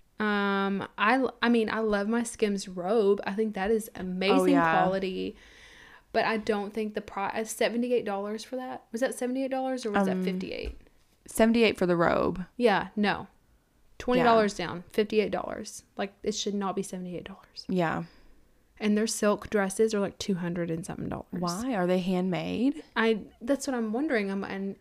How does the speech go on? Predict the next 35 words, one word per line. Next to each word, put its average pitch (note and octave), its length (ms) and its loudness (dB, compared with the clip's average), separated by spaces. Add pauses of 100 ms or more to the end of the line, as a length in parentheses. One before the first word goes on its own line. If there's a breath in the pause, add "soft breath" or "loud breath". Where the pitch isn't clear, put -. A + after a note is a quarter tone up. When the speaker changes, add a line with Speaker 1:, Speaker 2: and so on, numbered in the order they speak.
Speaker 1:
like, G3 380 -6 (360)
but, G#3+ 240 0
like, G3+ 360 -4 (440 loud breath)
I G#3 80 0
need A#3+ 180 4
to G#3+ 160 -4
read G3 380 -6
about - 260 -10
it. - 200 -12
I - 20 -10
haven't G3 240 -4
really G3 180 -4
read F#3 280 -4
up F#3+ 140 -8
on G#3+ 120 -4
it A#3+ 100 -2
a B3 40 -4
lot. C4+ 400 -2 (340 soft breath)
Speaker 2:
But G#3 240 8
then, A#3+ 320 6
like, G#3 200 2
the G#3+ 60 0
fact G#3+ 200 4
that - 140 -2
she - 200 2
imports G#3 440 4
everything A#3 560 2
and F3 100 -2
it's E3+ 180 -4
not E3+ 140 2
even E3+ 220 0
made E3 160 2
in E3 80 0
America. G3 760 0 (800)
Speaker 1:
Yeah. F3 280 -8